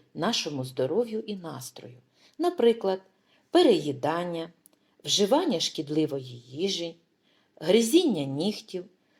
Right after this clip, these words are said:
приймання їжі перед комп'ютером або телевізором,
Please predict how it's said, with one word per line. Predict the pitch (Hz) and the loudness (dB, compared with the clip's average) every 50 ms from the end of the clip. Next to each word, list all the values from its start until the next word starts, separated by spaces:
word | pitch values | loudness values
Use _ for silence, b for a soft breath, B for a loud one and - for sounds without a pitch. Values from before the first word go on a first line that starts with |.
| _ _ _ | _ _ _
приймання | 180 196 226 233 247 302 359 359 285 190 165 | 4 4 6 6 4 4 4 2 2 2 0
їжі | 156 160 190 269 320 311 - 151 143 B B B B _ | 0 0 2 2 2 2 2 -2 -4 B B B B _
перед | - 170 170 170 170 - | 2 2 2 2 0 -2
комп'ютером | - - 170 160 147 - 151 196 277 349 359 - 160 139 135 131 135 - _ _ _ _ _ | -2 -2 -2 -2 -4 -4 -2 0 0 0 0 -2 -6 -6 -8 -12 -14 -16 _ _ _ _ _
або | 175 170 165 240 320 | -4 0 0 0 0
телевізором, | - - 165 143 143 135 131 143 147 143 143 147 151 151 139 143 143 | 0 0 -2 0 0 -2 -2 -6 -10 -8 -6 -6 -4 -4 -6 -8 -12